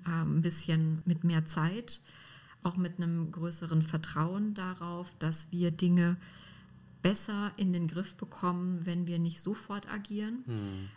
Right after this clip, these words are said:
Speaker 1: ähm, wenn wir uns darauf stärker committen könnten.
Speaker 2: Hm.
Speaker 1: Ja.
Speaker 2: Stichpunkt Zeitung. In der Zeit, der Wochenzeitung, da erschien kürzlich ein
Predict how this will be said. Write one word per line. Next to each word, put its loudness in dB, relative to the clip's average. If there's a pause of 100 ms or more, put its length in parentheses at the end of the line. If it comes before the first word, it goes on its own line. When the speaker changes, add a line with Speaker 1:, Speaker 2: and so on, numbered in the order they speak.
(160)
Speaker 1:
ähm, 4 (120)
wenn 6
wir 6
uns 2 (340)
darauf 0
stärker -4
committen -2
könnten. -2 (220)
Speaker 2:
Hm. 2
Speaker 1:
Ja. -8 (440)
Speaker 2:
Stichpunkt 2
Zeitung. 4
In 2
der 4 (220)
Zeit, 0
der -2
Wochenzeitung, 2 (460)
da 4
erschien 4
kürzlich 0
ein -2